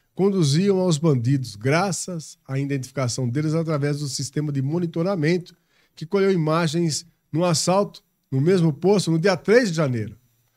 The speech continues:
No momento em que cumpriam o mandato por causa do primeiro assalto, os investigadores receberam a informação de uma segunda ação dos mesmos bandidos no mesmo estabelecimento,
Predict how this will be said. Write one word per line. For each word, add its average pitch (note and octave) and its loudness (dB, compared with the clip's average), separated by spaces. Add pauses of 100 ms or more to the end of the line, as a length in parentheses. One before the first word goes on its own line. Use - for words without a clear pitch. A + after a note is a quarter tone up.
(380)
No F3+ -2
momento A#3+ 0
em A3+ -4
que F#3 -6
cumpriam D3+ 2
o B2 2
mandato A#2+ 0
por A2+ -4
causa A#2+ -4
do A2 -6
primeiro A2+ -4
assalto, C#3+ 0
os B2+ -4
investigadores C3+ -4
receberam C#3 -2
a A#2 -2
informação C#3 -2 (380)
de C3+ -4
uma E3 0
segunda F3+ 0
ação F3 0
dos F3+ -2
mesmos F3 2
bandidos D#3+ 0
no F#3 -2
mesmo F3 0
estabelecimento, E3 0